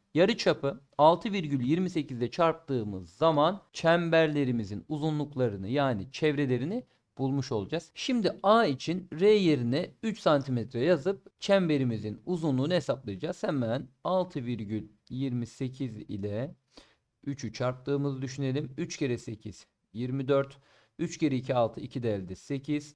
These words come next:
Üç kere altı, on sekiz. Bakın, virgülden sonra iki basamak var. Virgülden sonra yine iki basamak olması lazım. O yüzden virgülü bu araya attım.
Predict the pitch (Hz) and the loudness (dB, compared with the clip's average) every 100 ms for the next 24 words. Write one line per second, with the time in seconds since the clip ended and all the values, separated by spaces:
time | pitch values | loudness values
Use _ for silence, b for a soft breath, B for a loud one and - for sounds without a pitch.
0 | - 180 - 143 117 101 98 180 190 - | -6 -6 0 2 2 -2 -4 -2 -2 -6
1 | _ _ 143 160 190 - _ _ _ - | _ _ 4 4 0 -8 _ _ _ -8
2 | 147 127 147 170 - - - 113 113 170 | -6 -4 -4 -4 -4 -4 -4 -6 -4 -4
3 | 175 160 151 127 113 110 151 151 151 156 | -2 0 0 0 -6 -8 -4 -2 0 0
4 | 151 151 160 170 - _ _ 143 151 147 | 0 2 0 0 -12 _ _ -4 -2 0
5 | 151 143 139 117 117 107 110 135 143 156 | 0 0 -2 -4 -4 -6 -6 -2 0 0
6 | 156 156 156 151 156 151 151 139 175 - | -2 -2 -2 -2 2 4 4 2 -6 -10
7 | _ _ - 127 92 98 101 123 95 113 | _ _ -6 -4 -4 -8 -6 -8 -8 -8
8 | 113 - 127 113 101 95 - 151 180 | -10 -2 2 2 0 -8 -8 -8 -8